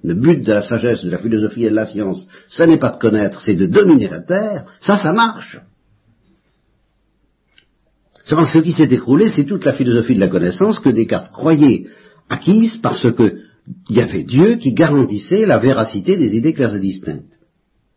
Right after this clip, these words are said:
C'est, ça, alors ça, cette garantie a sauté. Kant l'a fait sauter, et alors depuis, personne n'y croit plus à cette véracité des idées claires et distinctes.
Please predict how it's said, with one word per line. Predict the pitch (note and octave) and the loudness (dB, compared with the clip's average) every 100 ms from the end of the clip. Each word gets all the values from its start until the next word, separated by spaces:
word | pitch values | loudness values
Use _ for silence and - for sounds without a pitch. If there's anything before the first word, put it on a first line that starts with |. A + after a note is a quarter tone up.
| _ _ _ _ - - | _ _ _ _ -20 -12
C'est, | - F#2 - | -10 -10 -14
ça, | - - | -14 -10
alors | F#2 - | -6 0
ça, | D#3+ | 0
cette | A#2 F#2 | 0 -2
garantie | A2 E2+ F2 C#3+ | -4 -6 -6 -4
a | - | -4
sauté. | A2 G2+ G#2+ F2+ | -4 -4 -2 -2
Kant | - F#2+ - | -2 -4 -6
l'a | D2+ | -12
fait | - - | -14 -16
sauter, | - - C3+ E3+ E3+ - - | -16 -2 2 2 2 -10 -16
et | - | -8
alors | F2+ E2+ | -6 -6
depuis, | - - | -2 0
personne | - - G#2+ F2+ | 0 -4 -6 -8
n'y | D#2+ | -4
croit | - C#3+ | -2 2
plus | C#3+ G2 | 2 0
à | - | -4
cette | D2+ | -10
véracité | D2+ D#2 - - F2 | -8 -10 -12 -10 -8
des | C#2+ C#2+ | -8 -8
idées | D2 D#2+ | -8 -8
claires | D2+ D2 | -8 -10
et | |
distinctes. | D2 - - C2+ - | -12 -14 -16 -18 -20